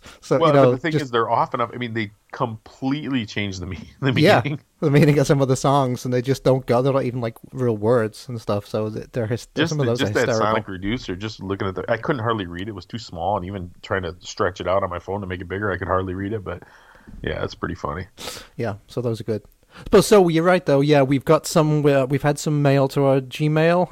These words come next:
Speaker 1: and also on Facebook, we got a lot of, uh, a lot of stuff going on there. So just wanted to give some shout outs. Um, first of all, Conrad.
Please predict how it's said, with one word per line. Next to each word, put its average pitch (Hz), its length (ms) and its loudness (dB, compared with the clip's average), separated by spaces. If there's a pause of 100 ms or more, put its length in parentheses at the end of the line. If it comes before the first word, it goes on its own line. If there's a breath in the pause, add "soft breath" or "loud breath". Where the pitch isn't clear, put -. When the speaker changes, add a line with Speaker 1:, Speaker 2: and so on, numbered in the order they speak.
Speaker 1:
and 131 320 0
also 127 320 2
on 117 100 0
Facebook, 117 500 -4
we 117 100 -6
got 117 120 -4
a 110 60 -2
lot 113 180 -2
of, 104 240 -6
uh, 104 300 -2
a - 20 -4
lot 113 160 -4
of 107 80 -4
stuff - 240 -6
going 113 240 -2
on 113 200 -4
there. 110 280 -2
So 113 340 -2 (160 loud breath)
just 143 200 -2
wanted 131 240 0
to 135 100 -6
give 127 180 -2
some 127 120 -4
shout 120 320 0
outs. 117 420 -2
Um, 120 600 2 (320 soft breath)
first 147 180 0
of 139 60 0
all, 127 100 4
Conrad. 135 640 2